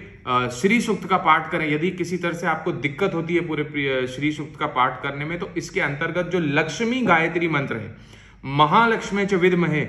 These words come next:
विष्णु पत्नी च धीमहि तन्नो लक्ष्मी प्रचोदयात्", इस मंत्र का जाप करें। दिन में बृहस्पति की होरा का चयन करें,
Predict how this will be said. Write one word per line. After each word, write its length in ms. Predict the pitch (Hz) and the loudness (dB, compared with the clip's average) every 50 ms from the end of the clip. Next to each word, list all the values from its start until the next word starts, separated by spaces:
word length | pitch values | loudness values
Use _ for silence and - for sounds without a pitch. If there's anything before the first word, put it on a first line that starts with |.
| - - - - - 117 | -6 -12 -16 -14 -4 -2
विष्णु 320 | 139 156 - - 196 190 | -2 -2 0 -2 -2 -2
पत्नी 380 | 180 175 170 175 180 180 180 170 | 0 -2 -2 -2 0 -2 0 0
च 80 | 175 | -2
धीमहि 540 | 151 139 160 170 165 156 135 120 127 123 104 - - - - - - - - - | -2 0 0 2 2 0 -2 -2 -4 -4 -6 -6 -10 -14 -18 -18 -20 -8 -4 -2
तन्नो 440 | 160 165 175 180 180 196 220 233 226 | 0 2 2 2 4 4 6 6 6
लक्ष्मी 360 | 208 180 - - - 185 170 | 4 4 2 0 0 0 0
प्रचोदयात्", 800 | - 160 151 147 143 131 123 117 107 98 95 - - - - - - - - - 175 | 0 -2 -2 -2 -2 -2 -2 0 -2 -2 -4 -6 -10 -16 -20 -20 -20 -20 -6 -4 -2
इस 180 | 165 160 165 170 | -2 -2 -2 -2
मंत्र 320 | 156 151 151 151 151 147 | 0 0 -2 -2 -4 -2
का 120 | 147 156 | 0 0
जाप 340 | 147 131 135 123 120 - - 131 | 0 2 2 2 2 2 -2 -4
करें। 200 | 117 98 95 - - - - - - - - - | -4 -4 -4 -8 -12 -18 -20 -20 -20 -20 -18 -12
दिन 200 | 135 120 135 147 | -4 0 0 2
में 340 | 165 165 165 165 180 196 180 | 2 2 2 2 2 2 2
बृहस्पति 540 | 147 147 143 147 147 - 175 165 151 165 165 | 2 2 2 2 0 0 -2 -2 -2 -2 -2
की 100 | 170 180 | 0 -2
होरा 380 | 147 131 135 135 135 151 160 151 | 0 0 0 0 2 2 2 2
का 120 | 165 165 | 0 -2
चयन 320 | 160 165 160 156 160 165 | -2 0 0 0 0 0
करें, 360 | 160 165 165 180 185 185 - | -2 -2 -2 -2 -4 -6 -10